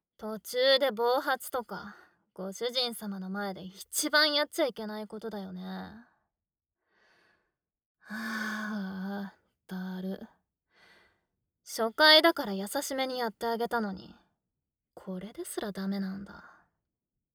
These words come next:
<sighs> まあいいや。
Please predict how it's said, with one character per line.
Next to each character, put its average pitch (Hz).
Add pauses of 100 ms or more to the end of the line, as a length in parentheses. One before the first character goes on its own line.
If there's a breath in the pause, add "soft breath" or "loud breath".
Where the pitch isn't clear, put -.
(1800 soft breath)
<sighs> -
ま 214
あ 190
い 220
い -
や。 208